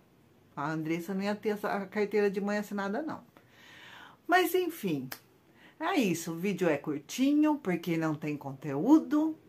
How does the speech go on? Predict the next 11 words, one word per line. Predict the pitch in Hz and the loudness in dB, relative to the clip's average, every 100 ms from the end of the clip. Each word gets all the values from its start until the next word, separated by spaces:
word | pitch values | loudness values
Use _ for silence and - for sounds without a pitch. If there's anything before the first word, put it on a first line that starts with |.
| - | -6
no | 151 | -4
vídeo | 151 156 147 | -2 -4 -4
dela. | 143 170 190 220 233 240 240 - | -4 2 4 4 0 -4 -8 -18
Só | - 233 | 0 0
tem | 226 170 | 2 0
uma | 165 180 | 0 -2
pergunta | 180 208 214 220 285 320 320 349 349 | 0 2 2 2 2 2 0 0 0
e | 294 294 | 2 4
eu | 285 | 2
vim | 254 262 | 2 0
aqui | 262 247 233 233 | 0 -2 -6 -6